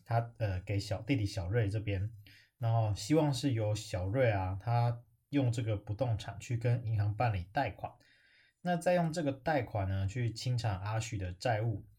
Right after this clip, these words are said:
啊，但是因为这个不动产本身呢是有抵押权登记，所以根本就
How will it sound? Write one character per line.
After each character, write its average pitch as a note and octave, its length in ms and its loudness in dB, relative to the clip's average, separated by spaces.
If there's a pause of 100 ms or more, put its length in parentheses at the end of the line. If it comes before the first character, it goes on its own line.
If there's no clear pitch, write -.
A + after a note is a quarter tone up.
(440)
啊， A#2 180 -6
但 D#3 140 2
是 D#3 200 0
因 D3 200 -2
为 C#3+ 160 2
这 D3 100 -4
个 A2+ 140 -4
不 G#2+ 160 -6
动 A#2+ 180 2
产 E2+ 240 -6
本 F2+ 160 -4
身 A2+ 240 0
呢 G2 200 0
是 G#2+ 440 0 (200)
有 G2 280 -2 (460)
抵 G2+ 120 -6
押 B2 180 4
权 A2 220 0
登 A#2 220 0
记， G#2 200 -2
所 B2 120 -2
以 A2+ 100 2
根 A#2+ 140 -2
本 G2 80 0
就 A2+ 140 0